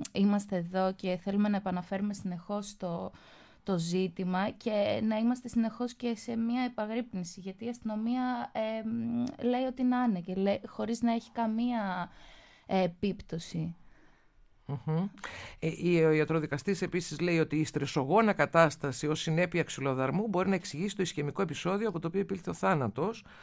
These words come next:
Speaker 2: όπως γνωρίζουμε και από άλλες πολύκροτες υποθέσεις, λένε οι δικηγόροι, δεν το λέει ο ιατροδικαστής αυτό.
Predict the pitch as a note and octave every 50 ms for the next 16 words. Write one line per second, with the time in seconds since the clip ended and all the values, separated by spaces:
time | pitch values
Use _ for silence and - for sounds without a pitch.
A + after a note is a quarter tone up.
0 | - - - - - E3 - G#3 G#3 G3 E3+ E3+ F3 A3 A3+ A#3+ A3 - F3 E3
1 | F3 F#3+ G#3 F3+ - - E3+ F3+ - - G#3 E3 - F3 - - E3+ E3 - F3+
2 | F#3+ - - G3 G#3 G#3+ G#3+ E3 F3 E3+ - F3+ F#3 D#3 F3+ F#3 E3 D3 C3 A2+
3 | G#2+ G#2+ G#2+ B2+ C#3+ D3 D3+ D3 D3 C#3+ C3+ C3+ B2 A#2+ A#2+ A#2 A#2+ A#2+ A#2+ A#2
4 | A#2 - A2+ A2+ - - A#2 A2 - A2+ - - - C#3 D#3+ G3+